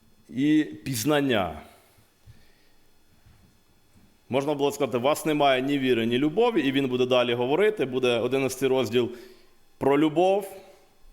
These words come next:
гімн любові, про віру. Але зараз він каже: «Ну, ви точно маєте пізнання глибоке, ви точно розумні люди,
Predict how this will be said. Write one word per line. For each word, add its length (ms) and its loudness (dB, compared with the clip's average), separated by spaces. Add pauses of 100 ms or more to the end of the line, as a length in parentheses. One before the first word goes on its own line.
(220)
гімн 300 0
любові, 640 0 (380)
про 180 2
віру. 460 0 (220)
Але 220 2
зараз 340 0
він 120 -6
каже: 300 0 (320)
«Ну, 320 0 (380)
ви 160 2
точно 400 -2
маєте 360 0
пізнання 760 -2 (1000)
глибоке, 560 0
ви 120 2
точно 380 0
розумні 540 2
люди, 480 0